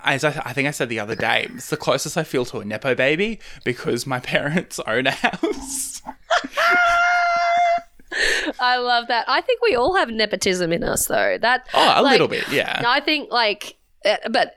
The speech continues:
Speaker 2: in terms of, oh, wow, okay, we're gonna really go on this. Um, like, if you're,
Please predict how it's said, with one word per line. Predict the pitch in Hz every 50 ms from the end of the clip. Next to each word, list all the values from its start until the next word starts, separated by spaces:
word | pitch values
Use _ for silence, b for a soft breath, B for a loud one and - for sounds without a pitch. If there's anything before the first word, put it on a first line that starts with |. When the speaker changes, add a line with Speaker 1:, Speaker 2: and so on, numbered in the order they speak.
| - 156
Speaker 2:
in | 247 247 240 233
terms | - - 247 240 233 233 220 196
of, | 214 196 196 190 180 180 - - -
oh, | - 202 185 B B B -
wow, | 190 185 180 147 - 147
okay, | 190 - 175 170
we're | 175 170
gonna | 190 180 170 160
really | 160 185 185 175
go | 160 165
on | 165 165
this. | 165 165 156
Um, | - 196 220 214 - - -
like, | 208 262 247 - B B B B B B B B B _ -
if | 294 320 311 -
you're, | 277 320 320 320 277 254